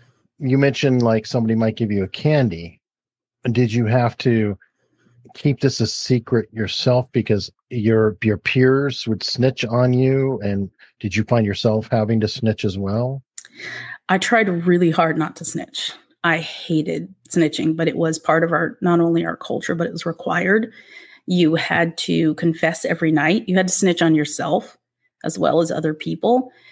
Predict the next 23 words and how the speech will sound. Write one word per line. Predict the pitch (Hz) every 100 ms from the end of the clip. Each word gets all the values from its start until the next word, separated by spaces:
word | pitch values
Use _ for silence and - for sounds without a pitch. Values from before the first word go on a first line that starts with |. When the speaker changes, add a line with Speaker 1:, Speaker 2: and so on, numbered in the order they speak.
| _
Speaker 2:
You | - 185
had | 190 185
to | 165
report | 156 - 175 175
back | 160 147 139 -
what | - 165 156
you | 190
did | 160 165
that | 165 165 -
day, | 165 165
who | 165
you | 165 165
talked | - 175 - -
to, | 165 156 160 160 _
conversations, | - 165 156 - 165 - 170 165 160 160 - - _ _ _ _ 165
uh, |
and | 160 160
that | 165
was | 165 -
ev-, | 165 151
that | 160
was | 160
nightly. | 165 147 - 87 -